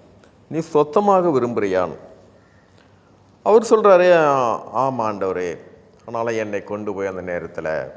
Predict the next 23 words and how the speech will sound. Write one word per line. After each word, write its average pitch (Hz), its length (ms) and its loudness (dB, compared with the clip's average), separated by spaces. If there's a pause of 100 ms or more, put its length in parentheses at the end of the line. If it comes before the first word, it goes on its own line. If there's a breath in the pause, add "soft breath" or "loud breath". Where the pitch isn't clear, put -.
(1600 soft breath)
இந்த 90 200 -4
குளத்துல 92 200 2
இறக்கறதுக்கு 90 580 0
எனக்கு 92 280 -2
உதவி 98 240 -2
செய்ய 104 220 -2
யாரும் 92 320 2
இல்ல, 90 200 -2
ஆனா 104 180 0
அதுக்கு 95 260 -4
முன்னாடி 92 640 -2
யாரோ 80 400 -2
ஒருத்தரை 78 280 -6
வந்து 80 260 -4
இறங்கிடுறாங்க" 76 580 -6
அப்படின்போது, 71 640 -8 (720 soft breath)
இப்போ 127 360 2
ஆண்டவராய் 107 240 6
இயேசு 98 300 0
கிறிஸ்து 107 260 -8
எட்டாம் 107 280 0
வசனம் 95 300 0
சொல்றாரு, 87 580 -2